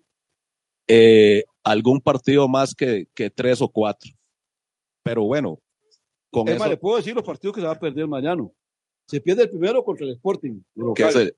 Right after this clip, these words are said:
Speaker 1: que es el miércoles, ¿verdad?
Speaker 2: Luego en la jornada dos, Saprissa visita a Guanacasteca.
Speaker 1: Ok.
Speaker 2: El domingo. Y el otro domingo, porque va de domingo a domingo, la tercera jornada sería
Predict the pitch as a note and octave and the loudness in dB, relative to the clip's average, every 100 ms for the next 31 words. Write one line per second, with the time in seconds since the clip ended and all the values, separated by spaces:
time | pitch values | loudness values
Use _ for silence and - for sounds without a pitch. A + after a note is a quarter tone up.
0 | _ - G#2+ B2 A#2 D3 - F#2 E2+ D#2 | _ -2 2 2 2 0 -2 -4 -4 -4
1 | G#2+ D3+ D#3 G#3+ A#3 F3+ D#3 F3+ A3+ G#3+ | -2 -2 -2 -2 -2 -4 -6 -6 -6 -4
2 | A3 A#3 - F#3 E3 - G#3 A#3 A#3 A#3 | -6 -8 -12 -16 -16 -10 -10 -6 -6 -6
3 | - _ _ _ - D#3 D3 G3+ A#3+ - | -12 _ _ _ -12 -10 -8 -8 -8 -6
4 | A#3 A#3+ - _ _ _ _ _ E3 D#3+ | -6 -6 -12 _ _ _ _ _ -8 -6
5 | D#3 C#3+ C3+ D3 F#3+ B2+ G#2+ _ _ _ | -6 -6 -14 -12 -12 -12 -20 _ _ _
6 | _ - E2+ - C3 E3+ D#3+ B2+ C3 E3 | _ -14 -12 -6 -6 -4 -4 0 2 2
7 | F#3+ B2+ F#2 - _ _ _ _ _ _ | 2 0 -2 -8 _ _ _ _ _ _
8 | _ _ F3 A#3 A#3 A#3 A#3+ B3 B3 A#3 | _ _ 0 2 2 0 0 2 2 0
9 | A#3+ A3+ B3+ G#3+ - A#2+ C3 D#3+ E3+ D3+ | -8 -8 -10 -10 -12 -6 -2 0 0 -2
10 | C3+ F3 G3 F3 F#3 F#3+ F#3+ - C3 D3 | -2 -4 -4 -6 -6 -6 -6 -8 -10 -8
11 | F3+ F3+ E3 E3 F3 F3+ _ _ _ _ | -8 -8 -8 -6 -6 -8 _ _ _ _
12 | - C#3+ C3+ D#3+ E3+ F3 | -12 -8 -6 -4 -6 -8